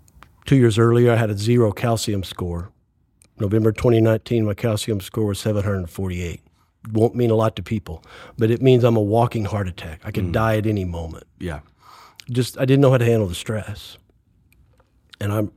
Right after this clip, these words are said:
Speaker 1: I'm, I'm reading this journal entry and I'm laughing out loud. My wife walks in and she goes, "What are you laughing about?" I go,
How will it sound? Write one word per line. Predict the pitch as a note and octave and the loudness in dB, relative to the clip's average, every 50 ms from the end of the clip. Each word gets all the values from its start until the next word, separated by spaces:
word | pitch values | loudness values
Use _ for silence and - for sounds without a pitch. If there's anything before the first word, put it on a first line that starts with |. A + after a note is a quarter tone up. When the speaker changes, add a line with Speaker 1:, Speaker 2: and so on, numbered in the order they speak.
| _ - | _ -6
Speaker 1:
I'm, | A#2 A2+ A2 G2+ - _ | -4 -4 -4 -6 -8 _
I'm | - A2 B2 A#2+ | -8 -4 -2 2
reading | C3+ C#3+ D3 C#3 C3 A#2+ | 2 4 4 4 4 4
this | G#2+ G2+ - | 2 0 -2
journal | - - B2+ B2+ B2 A2 | 0 2 4 4 4 4
entry | G#2+ G2+ - G#2+ G2+ | 2 0 -4 -6 -4
and | G#2 G#2+ | -2 -2
I'm | A2 G2 | -2 -2
laughing | F#2 G2 G2 G2+ B2 C#3 - - A#2+ A#2 | -2 -2 -2 0 0 0 2 2 0 0
out | G#2+ F2+ F#2 | 0 0 -2
loud. | G#2+ A#2 A2+ G#2+ G#2 - - - - - - | -2 -2 -2 -4 -6 -8 -14 -20 -20 -16 -8
My | - | -2
wife | G#2 A2 B2+ C#3+ C#3+ - | 2 4 4 4 4 4
walks | C3 A#2+ A2+ - - | 4 4 4 4 4
in | C3 A#2+ A#2 | 4 6 4
and | A2 | 4
she | G#2 - B2 | 2 -2 -2
goes, | A#2 G#2+ F#2 | -4 -2 -2
"What | G#2 B2 E3+ | -2 0 0
are | |
you | F3 B2+ | 2 2
laughing | A2+ C3+ D3+ D3+ B2+ A#2 | 2 2 2 2 0 0
about?" | G#2 G#2 G#2 G2+ G2+ | 0 0 -2 -2 -2
I | |
go, | - - - - | -4 -6 -8 -14